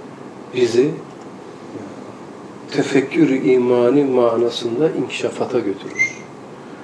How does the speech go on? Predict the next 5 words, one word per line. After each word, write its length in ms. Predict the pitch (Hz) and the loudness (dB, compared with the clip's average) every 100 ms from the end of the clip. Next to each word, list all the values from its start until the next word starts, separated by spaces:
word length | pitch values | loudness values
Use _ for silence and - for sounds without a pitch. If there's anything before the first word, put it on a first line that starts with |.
| - - - | -16 -14 2
O 160 | 180 185 | 6 8
inkişaf 800 | 160 139 - - 160 160 165 - | 8 6 4 2 6 4 4 4
da 80 | 123 | 4
ziyadeleştikçe 1080 | 117 139 127 120 117 - - 143 - 175 190 - - - - - - - - - - - - 117 | 6 6 8 8 6 2 -2 -2 6 6 6 0 -12 -16 -16 -16 -16 -16 -16 -16 -16 -16 -6 4
bizi 360 | 120 131 147 | 4 6 4